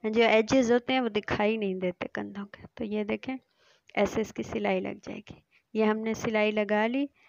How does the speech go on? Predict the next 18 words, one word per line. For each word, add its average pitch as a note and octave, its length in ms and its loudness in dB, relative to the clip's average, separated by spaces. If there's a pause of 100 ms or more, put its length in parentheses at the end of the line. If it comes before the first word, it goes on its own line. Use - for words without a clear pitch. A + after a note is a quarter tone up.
(280)
दोनों A3 340 0
साइडों A3+ 480 0
से, C4+ 180 -2
अ, - 800 -8
सामने A3+ 480 -2
की। B3 220 -8
अब A3+ 340 0
है, B3+ 320 2 (520)
अ, A#3+ 60 -4
बाजुओं A3 480 4
को A#3 140 -4
अटैच। G3+ 680 -2
तो A3+ 80 0
बाजुओं A#3 380 2
को B3+ 120 2
ऐसे A#3+ 260 0
हमने B3 360 -2 (720)
साथ A3+ 180 2